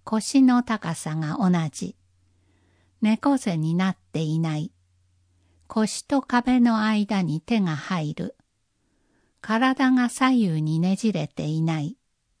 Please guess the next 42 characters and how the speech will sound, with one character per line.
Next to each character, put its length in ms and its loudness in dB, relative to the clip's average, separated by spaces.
両 300 4
足 340 -2
が 240 2
ま 200 2
っ 40 -2
す 240 -2
ぐ 160 6
に 220 0
伸 160 0
び 140 -6
て 180 -10
い 180 -6
る。 160 -10
足 300 2
の 220 6
裏 260 2
全 320 4
体 380 -2
で 320 -2
体 260 0
重 360 0
を 180 0
支 160 -6
え 280 -4
て 160 -8
い 200 -4
る。 200 -10
姿 300 -2
勢 260 4
を 160 4
保 340 2
つ 160 -18
た 140 -4
め 140 -2
に 180 -2
重 320 0
要 260 0
な 160 -2
の 180 -4
が 280 -6
筋 320 2
力。 460 -8